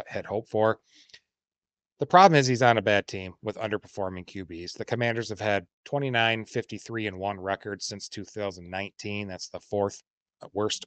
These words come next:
record in the league over that time frame. And when you've had, what, Case Keenum, Haskins, Colt McCoy, Alex Smith, Kyle Allen, Heinicke, Fitzpatrick, remember Garrett Gilbert,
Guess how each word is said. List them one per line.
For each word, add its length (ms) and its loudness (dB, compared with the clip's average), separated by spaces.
record 400 -8
in 80 -12
the 120 -18
league 260 -6
over 200 -2
that 200 -2
time 260 -4
frame. 340 -6
And 180 -4
when 100 -4
you've 200 -2
had, 360 6
what, 260 -4
Case 300 4
Keenum, 380 -4
Haskins, 560 0
Colt 260 0
McCoy, 440 0
Alex 440 2
Smith, 360 -4
Kyle 420 0
Allen, 400 -2
Heinicke, 640 -2
Fitzpatrick, 680 -6
remember 260 0
Garrett 300 4
Gilbert, 460 0